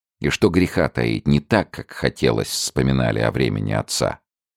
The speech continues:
Помню, вечером мы сидели с Костей и подводили итоги. Отец и вправду оставил команду в ужасном непорядке. Казна была пуста. Армия беспомощна и ужасно вооружена.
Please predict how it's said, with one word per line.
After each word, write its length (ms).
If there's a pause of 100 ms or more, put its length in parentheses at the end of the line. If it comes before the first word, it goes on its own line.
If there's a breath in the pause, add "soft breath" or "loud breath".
(160)
Помню, 340
вечером 540
мы 180
сидели 380
с 100
Костей 480
и 40
подводили 600
итоги. 500 (500)
Отец 360
и 20
вправду 480
оставил 540
команду 720
в 120
ужасном 640
непорядке. 760 (680)
Казна 400
была 240
пуста. 560 (680)
Армия 400
беспомощна 800
и 60
ужасно 640
вооружена. 800